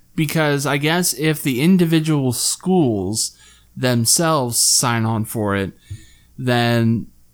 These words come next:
technically the N C double A isn't really held liable.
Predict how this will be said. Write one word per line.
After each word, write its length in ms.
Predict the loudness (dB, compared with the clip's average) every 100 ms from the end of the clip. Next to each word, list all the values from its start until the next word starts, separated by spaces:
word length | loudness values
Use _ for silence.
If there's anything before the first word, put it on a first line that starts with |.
| -20 _ -20 _ -20 -14 -8
technically 640 | -4 -2 -4 -2 0 0
the 180 | 2 2
N 140 | 2
C 160 | 0 -2
double 300 | -2 0 0
A 200 | 0 -2
isn't 380 | -2 -2 -2 -2
really 280 | -2 -2
held 260 | -2 -2 -2
liable. 760 | -4 -4 -2 -4 -2 -2 -4